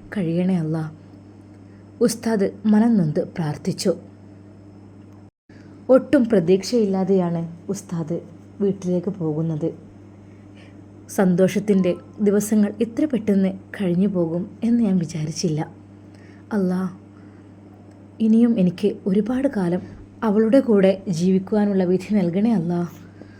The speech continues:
ജീവിച്ച് കൊതി തീർന്നിട്ടില്ല, അപ്പോഴേക്കുമാണ് ഇങ്ങനെ.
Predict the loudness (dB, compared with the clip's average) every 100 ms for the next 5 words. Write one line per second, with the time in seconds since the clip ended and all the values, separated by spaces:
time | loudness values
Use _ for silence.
0 | -20 -20 -20 -20 -18 -6 2 4 4 2
1 | 0 0 0 2 2 2 2 2 0 -2
2 | -8 -16 -12 -10 -6 0 4 4 4 2
3 | 2 0 -4 -4 0 2 2